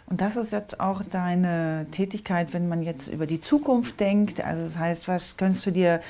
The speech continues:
in den nächsten fünf Jahren vorstellen? Was sind deine Ideen, wie es weitergehen kann?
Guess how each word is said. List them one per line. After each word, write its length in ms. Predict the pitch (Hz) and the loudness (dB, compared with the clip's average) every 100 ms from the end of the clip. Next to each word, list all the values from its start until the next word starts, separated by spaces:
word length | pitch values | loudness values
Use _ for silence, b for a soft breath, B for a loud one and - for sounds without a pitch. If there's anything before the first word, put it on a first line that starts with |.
| B | B
in 80 | 190 | 6
den 100 | 196 | 8
nächsten 360 | 196 190 - 180 | 6 4 0 2
fünf 280 | 196 185 | 4 2
Jahren 380 | 202 196 220 220 | 4 6 6 6
vorstellen? 880 | 214 202 196 196 247 180 180 180 185 B B B | 2 2 2 0 0 2 4 2 2 B B B
Was 240 | - 170 - | -2 -2 2
sind 180 | 190 180 | 4 4
deine 360 | 170 180 175 | 4 4 2
Ideen, 720 | - 175 190 202 208 202 190 | 2 4 6 8 8 8 6
wie 40 | 180 | 4
es 140 | - | 2
weitergehen 840 | 165 214 220 185 185 190 190 185 185 B B B B - - | 4 4 4 4 4 6 6 6 2 B B B B -20 -12
kann? 460 | - 180 202 220 | -4 2 6 6